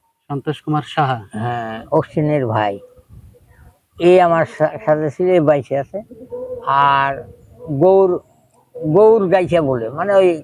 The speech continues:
Speaker 2: কামার, গৌর কামার বলতো।
Speaker 1: গ্রাম কোথায় হতো তাদের?
Speaker 2: ওদের এই আন্দোয়া, গোনাজিপাড়া।
Speaker 1: আচ্ছা।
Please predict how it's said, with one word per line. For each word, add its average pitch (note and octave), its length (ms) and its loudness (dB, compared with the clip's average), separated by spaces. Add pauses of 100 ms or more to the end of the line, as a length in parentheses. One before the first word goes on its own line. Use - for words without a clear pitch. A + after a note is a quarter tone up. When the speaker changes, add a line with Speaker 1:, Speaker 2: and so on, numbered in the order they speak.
(120)
Speaker 2:
কামার, F3 360 2
গৌর F3+ 280 2
কামার D#3+ 340 2
বলতো। C3 380 -4 (320)
Speaker 1:
গ্রাম E3+ 240 0
কোথায় C3 300 -12
হতো - 220 -20
তাদের? C#3+ 200 -8 (160)
Speaker 2:
ওদের F3 320 4
এই F#3 120 6 (100)
আন্দোয়া, D#3 440 2
গোনাজিপাড়া। B2 680 -2
Speaker 1:
আচ্ছা। - 600 -20